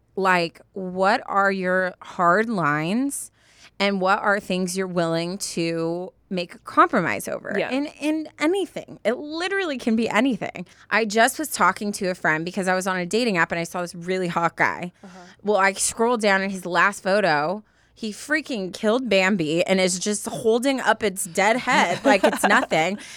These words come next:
Speaker 1: And I just was like, so we had this big talk 'cause I was like, "I don't know if I could date someone like that." Because
Speaker 2: Yeah.
Speaker 1: in one hand, I'd wanna be like, obviously, like, that's your hobby and you're passionate about it. Like,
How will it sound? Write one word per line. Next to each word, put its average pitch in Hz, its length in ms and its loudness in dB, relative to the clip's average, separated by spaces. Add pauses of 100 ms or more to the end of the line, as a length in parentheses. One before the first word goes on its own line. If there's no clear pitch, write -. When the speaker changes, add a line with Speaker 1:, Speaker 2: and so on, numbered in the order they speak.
Speaker 1:
And 226 180 0
I 214 260 2
just 247 240 -8
was 226 120 -4
like, 185 320 0
so - 140 -6
we 214 80 4
had 233 140 4
this 226 120 -6
big 185 260 -12
talk - 360 4
'cause 214 160 -12
I 190 140 6
was 185 120 0
like, 160 360 -2 (800)
"I 214 160 -2
don't 294 260 6
know 170 540 2 (640)
if 233 160 2
I 202 100 2
could 185 140 -12
date 381 240 2
someone 170 580 -6
like 190 200 2
that." 120 220 -4
Because 233 300 2
Speaker 2:
Yeah. 262 40 2
Speaker 1:
in 247 100 2
one 277 200 2
hand, 196 380 2
I'd 202 220 0
wanna 214 220 2
be 226 140 -2
like, 170 280 -4 (240)
obviously, 262 480 2
like, 180 160 -2
that's - 180 -8
your - 80 -10
hobby 262 340 2
and 175 80 -2
you're 170 120 -4
passionate 247 380 0
about 165 200 4
it. 165 120 0
Like, 175 260 -4